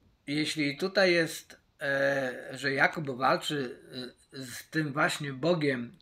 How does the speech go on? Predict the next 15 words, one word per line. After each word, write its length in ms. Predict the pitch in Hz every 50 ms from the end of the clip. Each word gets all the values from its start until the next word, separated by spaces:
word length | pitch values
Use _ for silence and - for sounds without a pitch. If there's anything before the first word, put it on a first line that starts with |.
| - _ _
o 140 | - 131 -
którym 460 | - - - 160 160 160 147 139 131
naucza 760 | 131 127 135 147 170 175 - - 160 135 127 120 110 107 113
Kościół 440 | - - 143 147 147 - - 143 131
rzymskokatolicki, 1300 | 139 143 143 - - 131 123 - 127 123 - 135 131 131 127 120 - - - - 135 139 151 165 175 175 - - _ _ _ _ _ _ - 226 -
<clears throat> 640 | - 233 - - - 208 196 156 131 120 110 113
o 20 | 120
tym 400 | - 139 131 127 120 117 113 - - _ _ - - -
Bogu, 760 | 123 127 123 123 147 156 160 151 135 135 131 127 120 - - _ _ _ _ _ _
który 340 | - - - 135 127 135 131
się 200 | - 151 143 131
objawił 440 | 127 127 147 151 156 151 147 131 117
w 40 | -
Starym 300 | - 143 143 143 135 123
Testamencie, 960 | 135 127 - - 135 127 139 151 175 190 180 - - - 302 226 - -